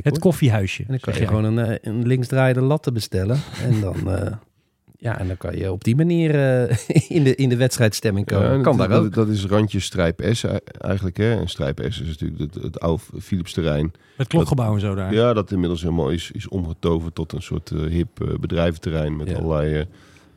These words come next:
Speaker 3: eh, ook leuke winkels en restaurants. En, eh, dat,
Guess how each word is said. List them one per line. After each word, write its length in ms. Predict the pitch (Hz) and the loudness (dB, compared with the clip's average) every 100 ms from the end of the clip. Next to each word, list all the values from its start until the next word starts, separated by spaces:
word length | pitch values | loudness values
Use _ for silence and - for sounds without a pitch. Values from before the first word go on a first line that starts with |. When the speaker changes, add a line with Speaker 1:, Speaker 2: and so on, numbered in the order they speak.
| 78 | -10
Speaker 3:
eh, 40 | 69 | -6
ook 180 | - 87 | -4 0
leuke 260 | 82 80 82 | 0 0 0
winkels 320 | 85 82 76 | 0 -2 -2
en 100 | 76 | -2
restaurants. 560 | 78 - 78 95 - - | -2 -4 -4 -4 -8 -12
En, 220 | - 85 | -8 -6
eh, 60 | - | -6
dat, 180 | 82 - | -6 -8